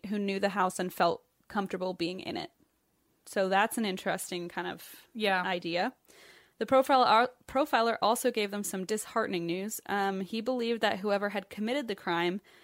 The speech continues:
Speaker 1: would find it easier and easier as time went on to avoid confessing, that over time this person would have been able to convince themselves in sort of an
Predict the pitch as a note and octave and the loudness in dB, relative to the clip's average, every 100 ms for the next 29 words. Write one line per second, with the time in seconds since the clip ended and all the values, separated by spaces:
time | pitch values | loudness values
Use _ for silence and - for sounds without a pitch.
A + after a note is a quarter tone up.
0 | - _ G#3+ G#3 A#3+ G#3+ G#3+ - A3 A#3+ | -20 _ -2 0 0 2 2 0 -2 -2
1 | C4+ C4+ C4 G#3+ G#3+ G#3 G3 - G3+ - | 0 0 0 -2 -2 0 2 0 -2 -4
2 | G3+ G3+ - F3 F#3+ - G3 F#3 F#3 F#3 | -2 -2 0 0 0 -2 -4 -2 -2 -2
3 | - F#3 - G3 - F3+ F#3+ C4 _ _ | -6 -8 -4 -4 -2 -4 -2 -6 _ _
4 | _ _ _ G3+ G#3+ A3 C4 - A3 A3+ | _ _ _ 0 2 2 0 -2 0 0
5 | A#3+ G#3+ - G#3 G3+ - A#3 A3+ G#3 G3 | 0 -4 -4 -2 -2 -2 -4 -2 -2 -2
6 | G3 G3+ G3 G3 - - G#3+ F#3+ A3 C#4+ | -2 -2 -2 -2 -4 -8 -6 -2 -2 0
7 | D4+ C4 G#3 F#3 F#3+ G3 G#3 G3+ G3 G3 | 0 0 2 2 2 -2 -4 0 0 -2